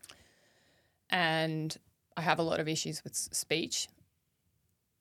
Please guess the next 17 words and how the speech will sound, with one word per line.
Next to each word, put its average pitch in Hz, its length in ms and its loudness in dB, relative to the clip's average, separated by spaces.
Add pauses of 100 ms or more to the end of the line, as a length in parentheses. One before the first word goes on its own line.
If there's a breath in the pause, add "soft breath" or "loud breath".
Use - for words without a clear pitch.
(800)
And, 175 140 -4
you 170 120 0
know, 160 80 2
sometimes 165 540 0
walk 160 220 -2
into 165 160 -2
meetings, 156 540 2
I - 40 -2
mean, 151 300 -2
day-to-day 156 520 2
conversations, 147 680 -2
I'll - 100 -4
stumble 156 360 0
on 151 60 0
my 147 100 2
words 147 460 0
and, - 280 -6